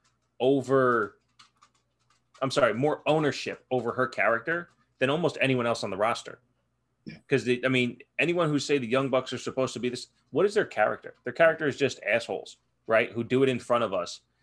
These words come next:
Speaker 1: and they're just assholes. They're silly, but there's no real character there. Britt's character, the way she does her promos, the way she carries herself, she has ownership over it. I don't think it's that great, but the, at least the ownership is there, so the believability is there.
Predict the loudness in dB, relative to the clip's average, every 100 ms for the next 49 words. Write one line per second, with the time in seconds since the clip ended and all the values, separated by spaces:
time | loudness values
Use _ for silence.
0 | _ _ 0 2 0 -4 -4 -2 -2 2
1 | 2 2 -2 -10 -10 -4 -2 -2 -2 -4
2 | -6 -6 -4 -4 -2 -4 -4 -4 -4 -4
3 | -12 -14 -12 -14 -14 _ _ -12 -4 -4
4 | -4 -2 2 2 2 -2 -4 -8 _ _
5 | _ _ _ _ _ _ -8 -2 0 0
6 | 0 2 2 2 -2 2 2 2 -2 -2
7 | -4 -4 -6 -2 -2 -2 -6 -2 -2 -2
8 | -2 -2 -2 -4 -4 -4 -6 -8 -4 0
9 | 0 -2 -4 -6 -8 -6 -4 -4 -6 -12
10 | -20 _ _ _ _ -2 -2 -4 -6 -6
11 | -2 0 0 0 -2 -2 -4 -4 -4 -4
12 | -4 -4 -2 -2 -2 0 2 0 -2 -8
13 | -12 -14